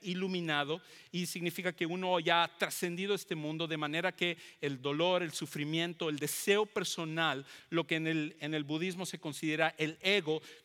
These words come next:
tú has podido superar tu ego, tú has podido superar tu deseo personal,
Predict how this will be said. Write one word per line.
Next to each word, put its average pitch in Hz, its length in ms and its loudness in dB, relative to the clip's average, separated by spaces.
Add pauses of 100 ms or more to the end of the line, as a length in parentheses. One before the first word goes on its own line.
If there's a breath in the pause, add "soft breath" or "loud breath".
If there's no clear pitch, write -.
tú 240 160 4
has 269 120 2
podido 233 260 0
superar 208 480 2
tu 220 260 -8
ego, 160 460 0
tú 240 100 -2
has 233 80 0
podido 247 320 -2
superar 196 480 2
tu 226 160 -6
deseo 190 320 0
personal, 165 640 -2